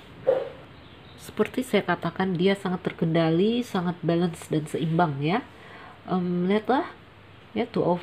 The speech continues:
Wands, Seven of Wands. Ketika dia telah memutuskan, dia tidak akan mundur. Ya, dan dia akan, eh, berusaha selaras dengan apapun keadaannya saat ini.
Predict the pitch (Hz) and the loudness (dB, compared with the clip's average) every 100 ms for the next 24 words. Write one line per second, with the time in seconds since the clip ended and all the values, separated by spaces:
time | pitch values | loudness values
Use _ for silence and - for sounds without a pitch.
0 | - 196 214 220 - 180 175 180 - 220 | 2 2 2 0 0 0 2 2 2 0
1 | 233 - - - - - 226 233 208 220 | -2 -12 -16 -16 -8 -2 6 8 10 8
2 | 240 311 233 190 185 196 - 294 285 220 | 6 6 6 6 6 4 4 2 4 4
3 | 190 - - 196 190 170 156 147 - - | 6 6 6 4 4 4 2 0 -8 -20
4 | - - - - - - - - 262 202 | -20 -20 -20 -20 -20 -20 -4 0 4 6
5 | 170 185 165 196 185 160 - - 185 185 | 8 8 8 4 2 -2 -4 4 6 6
6 | 185 180 160 165 143 185 - 220 240 349 | 6 4 2 2 2 2 6 6 6 2
7 | - - - - - - - 190 185 202 | 0 -12 -20 -20 -20 -20 -2 4 6 8
8 | 262 254 - - 165 196 277 302 - - | 6 4 -2 -2 2 2 0 -4 -14 -20
9 | - 175 - 175 254 220 202 156 139 113 | -6 -4 -2 -2 -2 2 2 4 4 2
10 | 165 160 151 151 - 147 139 | 2 0 0 -2 -2 -4 -4